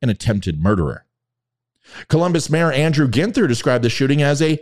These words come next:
horrible, heartbreaking situation, but also that the hero cop saved several lives that day. "We know, based on this footage, the officer took the only action possible to protect another young girl in our community. But a family is grieving tonight,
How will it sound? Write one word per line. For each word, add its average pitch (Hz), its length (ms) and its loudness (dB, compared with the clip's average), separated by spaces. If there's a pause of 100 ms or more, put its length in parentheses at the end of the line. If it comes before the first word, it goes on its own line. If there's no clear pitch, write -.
(140)
horrible, 127 560 0
heartbreaking 117 580 0
situation, 156 720 0 (260)
but 220 220 0
also 233 480 2
that 202 220 0
the 190 120 0
hero 208 520 2
cop 160 500 0
saved 160 360 0
several 151 320 0
lives 165 320 0
that 80 240 -2
day. 65 240 -6 (800)
"We 240 240 2
know, 185 320 4
based 127 320 0
on 131 120 0
this 120 160 0
footage, 110 360 0
the 117 120 2
officer 117 420 -2
took 113 240 -2
the 131 140 0
only 165 340 2
action 156 420 -4
possible 117 600 -2 (140)
to - 80 -12
protect - 300 -2
another 151 220 0
young 123 260 0
girl 117 280 2
in 90 60 0
our 90 100 0
community. 95 520 0 (680)
But 139 140 0
a 151 60 0
family 202 420 2
is 190 120 0
grieving 185 360 0
tonight, 101 440 0